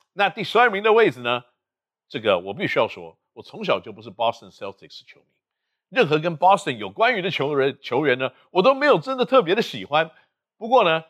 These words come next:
在这个地方，我必须要再一次的排斥我自己的成见。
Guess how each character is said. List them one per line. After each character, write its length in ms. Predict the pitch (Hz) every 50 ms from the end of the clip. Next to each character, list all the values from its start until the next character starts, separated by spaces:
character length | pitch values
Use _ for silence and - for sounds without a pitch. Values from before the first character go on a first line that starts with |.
| _ _
在 120 | - 208
这 100 | 185 247
个 80 | 254 240
地 140 | 185 160 135
方， 300 | 123 123 120 123 131 _ _
我 100 | 107 110
必 120 | 135 139
须 60 | 135 143
要 80 | 139
再 180 | 131 131 156 139
一 120 | 127 123
次 180 | 117 - - 123
的 80 | 95
排 260 | 87 _ - 101 107 117
斥 160 | - - 160
我 180 | 104 82 82
自 180 | - _ 143 101
己 120 | 73 82
的 120 | 73 82 82
成 220 | - - 82 82
见。 200 | 87 110 85 -